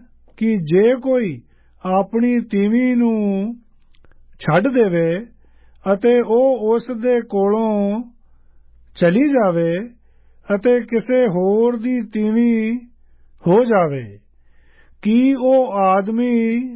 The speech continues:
ਉਸ ਕੋਲ ਫੇਰ ਮੁੜ ਜਾਵੇਗਾ? ਕੀ ਉਹ ਦੇਸ ਬਹੁਤ ਭ੍ਰਿਸ਼ਟ ਨਾ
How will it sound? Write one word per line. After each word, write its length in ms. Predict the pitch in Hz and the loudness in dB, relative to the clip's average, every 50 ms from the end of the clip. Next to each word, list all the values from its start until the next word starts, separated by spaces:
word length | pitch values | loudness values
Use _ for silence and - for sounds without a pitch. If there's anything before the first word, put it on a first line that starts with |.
| 226 - - | -14 -8 -4
ਉਸ 200 | 208 262 262 - - 254 - | -2 -2 -2 -4 -6 -8 -4
ਕੋਲ 400 | 240 233 233 226 226 233 233 220 - - - | -2 0 0 2 2 0 0 -2 -6 -6 -4
ਫੇਰ 760 | 185 180 190 202 208 214 220 226 214 214 202 202 202 208 233 240 240 _ _ _ _ _ _ _ _ _ _ _ - _ - 147 | -2 -2 0 0 0 0 0 0 0 0 0 -2 -2 -4 -6 -10 -16 _ _ _ _ _ _ _ _ _ _ _ -18 _ -4 -2
ਮੁੜ 240 | 151 151 165 202 | 0 2 2 2
ਜਾਵੇਗਾ? 560 | 240 240 262 254 254 254 254 262 247 247 247 254 262 - _ _ _ _ _ _ _ _ _ _ _ _ _ _ _ _ | 2 2 2 2 2 2 0 0 0 -2 -6 -6 -8 -12 _ _ _ _ _ _ _ _ _ _ _ _ _ _ _ _
ਕੀ 320 | - 208 220 240 262 262 269 | -2 0 2 2 4 2 2
ਉਹ 300 | 254 240 254 262 262 247 | 0 0 0 2 2 0
ਦੇਸ 540 | 202 170 165 180 196 214 226 247 262 247 247 214 175 127 - _ _ _ _ _ _ _ - 151 143 | 0 -2 0 2 2 2 2 2 0 -2 -2 -6 -8 -8 -10 _ _ _ _ _ _ _ -10 -4 -2
ਬਹੁਤ 380 | 170 185 175 240 262 254 262 | 0 0 2 2 0 0 -2
ਭ੍ਰਿਸ਼ਟ 680 | 247 - - 226 202 170 170 196 196 - - - - 262 233 214 208 202 208 240 262 - _ _ _ _ _ _ _ _ _ _ - - - | -6 -4 -4 -2 0 0 0 0 -2 -4 -8 -8 -4 -2 0 0 0 -2 -2 -4 -8 -12 _ _ _ _ _ _ _ _ _ _ -12 -6 -2
ਨਾ 200 | 170 165 165 | 0 2 2